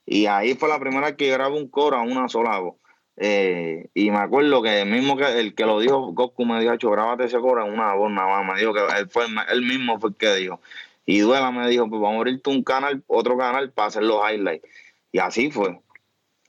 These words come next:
Hicimos ese coro de una y, y desde que grabé ese coro yo sentía algo tan especial, una conexión bien especial con esa,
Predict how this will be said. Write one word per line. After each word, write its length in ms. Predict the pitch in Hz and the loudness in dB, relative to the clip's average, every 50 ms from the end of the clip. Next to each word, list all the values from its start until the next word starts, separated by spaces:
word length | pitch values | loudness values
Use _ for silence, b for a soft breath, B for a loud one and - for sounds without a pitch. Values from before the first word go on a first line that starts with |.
| _ _ _ | _ _ _
Hicimos 320 | - - 110 120 135 135 | -4 -2 0 0 0 -2
ese 200 | - - 143 135 | -2 0 -2 0
coro 300 | 107 120 135 135 135 127 | 2 2 2 4 4 2
de 120 | 120 107 101 | 2 2 2
una 400 | 104 117 123 120 110 104 101 95 | 2 2 2 2 0 -2 -2 -2
y, 160 | 95 92 92 - | -2 -4 -4 -2
y 120 | 87 98 | -2 0
desde 260 | 101 101 95 92 101 | 2 2 2 2 0
que 80 | 90 98 | 0 0
grabé 320 | 95 95 95 92 98 110 120 | 0 0 0 0 0 0 0
ese 180 | 117 143 135 | 0 0 0
coro 380 | 123 131 147 147 139 131 127 117 | 2 4 4 4 4 4 2 2
yo 180 | 113 110 110 110 | 2 0 0 0
sentía 640 | 120 131 127 123 110 _ 135 135 135 123 120 120 | 0 -2 -2 -2 -4 _ 0 0 2 2 2 0
algo 440 | 123 127 131 127 120 117 120 117 110 | 0 0 0 0 0 2 2 2 2
tan 180 | 107 113 113 110 | 0 -2 -2 -4
especial, 580 | 110 - _ - 110 104 95 110 123 127 127 120 | -6 -6 _ -2 -2 -2 0 0 0 0 0 -2
una 180 | 120 120 120 | -2 -2 0
conexión 480 | 120 123 127 127 120 110 117 127 123 123 | 0 0 0 0 0 0 0 0 2 2
bien 140 | 117 117 117 | 2 2 0
especial 380 | 110 - - 113 107 117 117 - | 0 0 0 0 2 0 -2 -2
con 280 | - 120 113 110 107 110 | -2 -2 -2 0 0 -2
esa, 360 | 110 107 120 117 117 107 - | 0 0 0 0 0 -2 -4